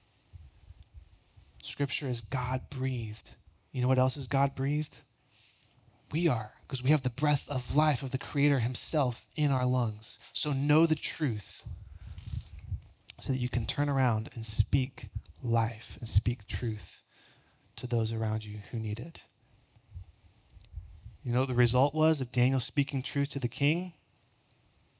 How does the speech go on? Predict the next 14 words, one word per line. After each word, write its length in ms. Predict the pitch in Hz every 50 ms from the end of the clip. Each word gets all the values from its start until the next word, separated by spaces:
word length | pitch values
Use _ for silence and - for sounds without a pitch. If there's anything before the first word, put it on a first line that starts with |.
| _ _ _ _ - _ _
He 160 | - - 117
humbled 360 | 107 - 131 127 120 113 104
himself. 680 | 110 107 104 - - - 131 123 120 113 - - - _ _ _ _ _ _ _ _ _ _ _ _ _ _ _ _ _ _ _ _ -
Okay? 280 | - 123 117 117 113 - _ _ _ _ _ _ _ _ - - - - -
He 140 | - 127
humbled 400 | 117 - - 127 127 127 117 110
himself 520 | 117 110 110 - - 120 113 113 113 - - -
and 120 | 123 113
gave 260 | 117 120 120 113 -
glory 380 | - - 123 117 123 127 131 127
to 160 | - - 123
God 540 | - - 113 113 113 117 117 117 113 113 - - _ _ _ - - - - - - - - -
on 140 | 117 117
high. 520 | 110 101 - - 113 107 107 - - 110